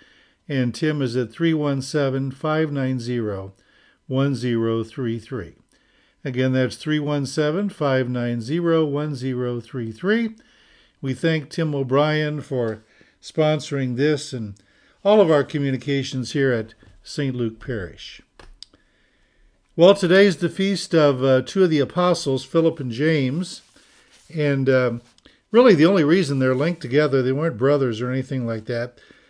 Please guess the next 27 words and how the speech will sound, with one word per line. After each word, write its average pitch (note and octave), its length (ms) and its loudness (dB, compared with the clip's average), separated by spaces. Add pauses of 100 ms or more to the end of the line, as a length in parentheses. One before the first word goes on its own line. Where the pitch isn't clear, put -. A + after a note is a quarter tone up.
(180)
but C#3 260 2
both A3 380 2
of D3 260 2
their, C#3 400 4
um, A2+ 380 -2 (560)
remains C#3+ 840 2
for - 200 -8
Philip D3+ 440 0
and C#3+ 240 -2
for C#3 100 -8
James, A#2+ 580 -6 (400)
relics D3 600 4 (100)
are D3 240 2
in C3+ 100 0
the C3+ 80 -2
same D#3 320 0
<laughs> - 0 -
church - 560 0 (380)
in D3 240 0
Rome, C3 360 4
the A2+ 120 -6
Church C#3+ 360 -4
of B2+ 80 -4
the A#2+ 80 -4
Holy C3 240 0
Apostles. A2+ 640 -4
So G#2+ 320 -8